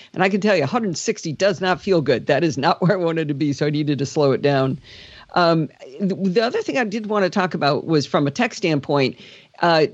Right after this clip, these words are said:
again, you could do it on your phone, your iPad, or, or the big screen T V with your Apple T V. And I can see it being super useful to use an iPad, say, uh, you know, in a hotel room or something like that when you're on travel.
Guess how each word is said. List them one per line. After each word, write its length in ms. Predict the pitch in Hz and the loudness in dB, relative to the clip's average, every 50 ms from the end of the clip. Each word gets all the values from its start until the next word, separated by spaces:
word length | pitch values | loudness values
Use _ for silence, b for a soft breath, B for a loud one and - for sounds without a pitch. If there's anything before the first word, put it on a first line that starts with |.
| 147 - | -2 0
again, 300 | - 170 165 196 160 151 | 0 2 2 2 2 2
you 80 | 156 160 | 0 0
could 120 | - 185 | 0 0
do 100 | 208 214 | 0 2
it 60 | 185 | 2
on 120 | 180 175 160 | 2 0 0
your 80 | 156 | -2
phone, 340 | - - 226 208 214 208 208 | -2 0 0 2 2 2 2
your 160 | 190 170 165 | 2 2 2
iPad, 380 | 156 156 165 156 - 175 143 151 | 4 4 2 2 2 0 0 2
or, 260 | 147 143 139 - - | 0 -2 -2 0 0
or 80 | 147 143 | 0 0
the 100 | 131 135 | 0 -2
big 200 | 117 139 131 - | -2 -4 -4 -4
screen 240 | - - 147 135 | -6 -4 -4 -4
T 180 | 127 - 147 135 | -2 -2 -2 0
V 160 | 120 135 127 | 0 0 0
with 180 | 120 127 123 - | 0 -2 -2 0
your 100 | 135 110 | 0 2
Apple 240 | 104 123 - 131 117 | 2 0 -2 -4 -4
T 180 | - 135 127 | -2 -2 0
V. 340 | 131 208 202 117 101 - - _ - | 0 0 0 0 -2 -6 -8 _ 0
And 320 | 175 175 165 165 165 - - - | 2 4 4 4 2 2 2 2
I 120 | 156 160 | 0 0
can 140 | 156 - 165 | 2 0 -2
see 140 | - - 214 | -2 0 0
it 100 | - - | 0 0
being 160 | - 170 143 | 0 -4 -4
super 300 | 135 - - 233 226 262 | -4 -4 -6 -6 -4 -4
useful 400 | 214 196 202 202 - - 202 196 | -4 -2 -2 -2 -2 0 0 0
to 80 | 160 180 | 0 0
use 220 | 170 175 170 160 | 0 0 2 2
an 80 | 185 151 | 2 2
iPad, 540 | 151 151 160 - - 151 147 147 147 143 131 | 2 2 2 2 2 2 4 4 2 0 -2
say, 540 | - - 143 139 139 139 139 139 131 - | -2 0 2 2 4 2 2 2 0 0
uh, 140 | - - 143 | 0 0 0
you 140 | 127 131 151 | 2 2 0
know, 120 | 135 123 | 0 0
in 60 | 123 131 | 0 0
a 40 | |
hotel 420 | 131 208 196 - - 202 185 185 165 | 0 -2 -2 0 0 0 2 2 0
room 400 | 160 180 175 175 170 170 165 160 | 0 -2 -2 0 0 0 0 0
or 140 | 139 127 131 | 0 -2 -2
something 220 | - 185 165 165 | -4 -4 -2 0
like 160 | 147 147 139 | -2 -2 0
that 140 | 156 139 117 | -2 -4 -2
when 120 | 127 143 | -2 -2
you're 80 | 131 131 | -2 -2
on 80 | 131 131 | -2 -2
travel. 460 | - 202 190 180 151 156 143 139 | 0 2 2 2 2 0 -2 -4